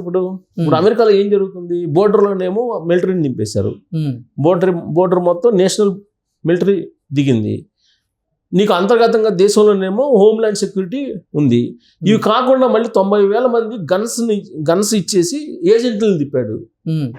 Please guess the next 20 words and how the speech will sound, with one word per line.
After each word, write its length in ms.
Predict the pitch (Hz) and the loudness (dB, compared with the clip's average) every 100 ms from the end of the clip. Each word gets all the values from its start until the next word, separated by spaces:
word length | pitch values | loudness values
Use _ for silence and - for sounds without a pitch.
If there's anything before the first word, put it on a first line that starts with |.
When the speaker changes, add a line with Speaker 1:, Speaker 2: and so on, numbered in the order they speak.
| - | -2
Speaker 1:
ప్రత్యేకమైనటువంటి 800 | 175 233 226 226 196 196 185 185 170 160 | 0 2 0 0 0 -2 0 2 4 4
ఏజెంట్లని 520 | 185 196 185 180 220 285 _ _ _ _ | 2 0 -2 -6 -8 -10 _ _ _ _
అపాయింట్ 360 | 151 208 214 185 | -2 0 0 0
చేశాడు, 320 | 151 127 120 131 | -2 -4 -4 -2
రెవెన్యూ 300 | 165 190 185 151 | -2 -2 -2 -2
ఏజెంట్లని 540 | 135 127 110 110 113 120 - _ _ _ _ _ _ _ | 0 -2 -4 -6 -6 -10 -12 _ _ _ _ _ _ _
ట్రంప్. 300 | 160 156 127 123 165 | -2 0 0 2 2
అది 120 | 185 151 170 | 2 2 2
already 300 | 190 208 208 185 | 2 0 -2 -6
నేషనల్, 300 | 190 196 180 | -6 -8 -6
ఇంటర్నేషనల్ 480 | 165 170 175 175 170 | -6 -6 -6 -6 -4
మీడియాలో 220 | 165 208 | -2 0
వస్తుంది. 600 | 175 - 170 117 113 - 160 | -2 0 0 0 -4 -4 -4
Speaker 2:
Hmm. 160 | 156 120 156 | -2 0 2
Speaker 1:
వీళ్ళ 160 | 214 196 | 2 2
పని 160 | 202 254 | 0 0
ఏంటి 240 | 247 233 220 | 0 -2 -2
అని 100 | 202 | -4
అంటే, 260 | 196 208 330 285 - _ _ | -6 -8 -10 -10 -16 _ _
అనధికారికంగా 800 | 160 214 226 220 202 196 190 220 | 0 0 2 0 0 -2 -6 -2